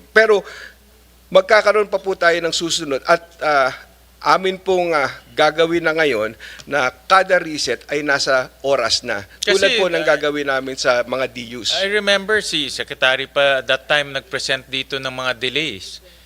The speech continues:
Speaker 2: Diba? I remember siya, siya nag-delay. Kasi nga ang issue that time was yung mga, mga brownouts na nangyayari. Si Secretary Garin pa nagprese-, nag-present dito. Yung mga present niya na delays,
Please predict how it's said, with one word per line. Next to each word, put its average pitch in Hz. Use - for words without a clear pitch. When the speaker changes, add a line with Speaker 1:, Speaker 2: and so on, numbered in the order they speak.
Speaker 2:
Diba? 131
I 160
remember 180
siya, 147
siya 160
nag-delay. 160
Kasi 156
nga 190
ang 170
issue 156
that 147
time 202
was 127
yung 143
mga, 139
mga 139
brownouts 139
na 135
nangyayari. 131
Si -
Secretary 143
Garin 135
pa 139
nagprese-, 135
nag-present 131
dito. 131
Yung 202
mga 202
present 185
niya 185
na 170
delays, 170